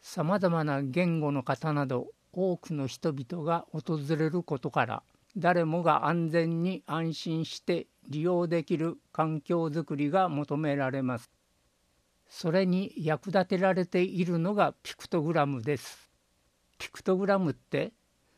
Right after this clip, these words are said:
その場にあるものやその場で取る行動を誰もが一目で理解できるように伝えるマークです。日本では千九百六十四年の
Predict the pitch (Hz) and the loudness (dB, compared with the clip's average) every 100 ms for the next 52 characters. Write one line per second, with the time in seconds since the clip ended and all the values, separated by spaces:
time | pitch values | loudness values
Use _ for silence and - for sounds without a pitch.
0 | _ _ _ - - 151 185 185 170 151 | _ _ _ -10 -4 -2 0 0 0 0
1 | 160 160 151 147 147 139 117 - _ - | 0 0 0 0 2 2 0 -2 _ -6
2 | 151 180 185 175 156 170 160 139 - 151 | -2 0 2 2 2 0 0 -2 -2 -2
3 | 160 165 160 160 165 175 - _ - 233 | 0 2 2 4 4 2 0 _ -14 -2
4 | 185 185 156 175 165 131 - - 170 151 | 0 2 2 2 2 0 -2 0 0 2
5 | 120 110 - - 147 - 190 160 143 143 | 0 -4 -6 -8 -6 0 0 0 -2 -4
6 | - 165 156 143 147 139 165 196 - - | -2 -2 0 0 0 0 -2 -6 -12 -8
7 | - 165 165 208 160 151 120 - 123 113 | -2 0 0 0 2 2 0 -4 -8 -8
8 | - _ _ _ _ _ _ _ _ _ | -14 _ _ _ _ _ _ _ _ _
9 | _ _ 156 143 196 170 139 160 135 120 | _ _ -4 0 0 0 2 2 2 -2
10 | - 208 196 180 202 175 160 131 147 139 | -2 -2 -2 -2 -2 0 -2 -4 -4 -4
11 | 131 180 170 165 160 156 156 151 151 165 | -4 -4 -2 -2 -2 -2 -2 -2 -2 0
12 | 180 | -2